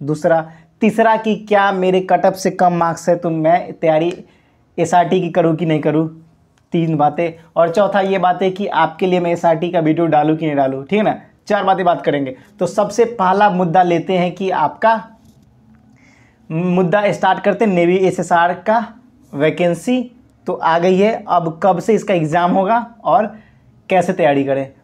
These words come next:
देखो, सबसे पहले बात है नेवी एसएसआर की बात करें तो आपका एग्जाम जो है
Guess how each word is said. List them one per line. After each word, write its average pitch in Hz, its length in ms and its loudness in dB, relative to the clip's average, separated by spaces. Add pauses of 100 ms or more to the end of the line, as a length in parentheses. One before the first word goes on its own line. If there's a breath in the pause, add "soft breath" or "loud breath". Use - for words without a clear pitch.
देखो, 233 180 2
सबसे 220 380 0
पहले 220 240 0
बात 190 200 2
है 202 100 2
नेवी 180 220 2
एसएसआर 185 320 0
की 185 120 -4
बात 165 300 0
करें 175 180 0
तो 190 100 -2
आपका 175 280 0
एग्जाम 170 500 0
जो 170 140 0
है 160 140 4